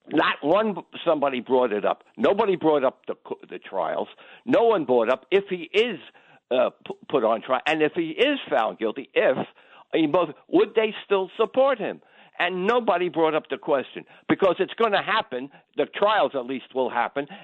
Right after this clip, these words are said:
And if he is found guilty, these people will have to make a decision. And I think as a group, they could at least commit it to say, if he's not committed, we'll support him. If he is, see you, pal. But,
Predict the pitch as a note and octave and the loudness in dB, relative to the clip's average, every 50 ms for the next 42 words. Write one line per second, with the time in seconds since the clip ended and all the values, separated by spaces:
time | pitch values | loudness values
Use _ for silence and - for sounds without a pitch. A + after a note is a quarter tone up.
0 | _ - D3+ E3 E3+ F3 E3+ - E3+ E3 F3+ A3 C#4+ C#4 - - - F#3+ E3 D3+ | _ -2 -2 0 2 0 2 0 0 2 4 4 4 2 0 -2 -2 0 0 0
1 | C#3+ C3+ A2+ C#3 C#3+ C3 - F3 E3 D#3 - - - _ _ - G#3 G#3+ F3+ - | -2 -2 0 0 -2 0 0 -4 -4 -4 -8 -18 -20 _ _ -2 -2 -2 -2 -2
2 | - - F#3 D#3+ - E3 D#3+ D3+ C#3+ C3+ A#2+ B2+ C3+ C#3 - - C#3 C3 C3+ C3+ | 0 0 0 2 2 2 4 4 2 2 2 -2 -4 -4 0 -2 0 2 2 0
3 | C3 - A#2+ G2+ A#2+ G#2+ - - C3+ A#2 F#2+ E2+ G2+ F2+ - - - - - - | 0 -4 -8 -6 -8 -10 -6 -4 -4 -4 -4 -6 -10 -12 -12 -16 -20 -20 -20 -4
4 | - C#3+ D3+ D#3 E3 F#3 F#3 F3+ - F3 D3+ - D#3+ B2 A2 C#3 G#2+ - F#3 F#3 | -2 0 0 2 0 0 -2 0 0 -2 0 0 -4 -2 -2 -4 0 2 0 0
5 | - - C#3 A#2 - - C3+ A#2 A#2+ C3 D#3 D3 - - - - B2+ A#2+ D3 D#3+ | 2 0 -4 -4 -2 -4 -4 -4 -2 -4 -4 -6 -6 -8 -6 -4 0 2 2 2
6 | C#3 A2+ A2 G#2 - - - _ - C3 A2+ - C#3+ B2 B2 - - - - _ | 2 0 -4 -4 -6 -16 -20 _ -2 -2 0 2 2 0 0 -2 -8 -20 -6 _
7 | - E3+ - D3+ B2+ A2 - C3+ A#2 B2 - - B2+ B2+ D#3+ G3+ B3 C#4 C4 C4 | 0 0 2 0 -2 0 0 -2 -2 -2 -2 -2 0 2 2 2 2 0 -2 -2
8 | C4 F#4+ G#4 - G#4+ G4+ G#4 G#4 F#4+ C#4+ F#3+ G#3+ G#3 - - E3 D3+ - C#3+ C3 | 0 -2 -2 0 0 0 2 0 0 -2 -6 -12 -12 -2 0 0 0 0 -2 0
9 | B2+ C#3 E3 G3+ A3+ G#3+ - _ _ - - _ _ - - - G3+ A#3+ B3+ A#3 | 2 2 2 2 0 -4 -12 _ _ -20 -20 _ _ -20 -2 0 0 2 2 0
10 | F#3 - - F3+ C#3+ D3 D3 D3+ E3 - _ _ _ _ _ _ D3+ C#3 C3 - | 0 0 -2 -2 0 2 0 -2 -2 -6 _ _ _ _ _ _ 0 0 0 -2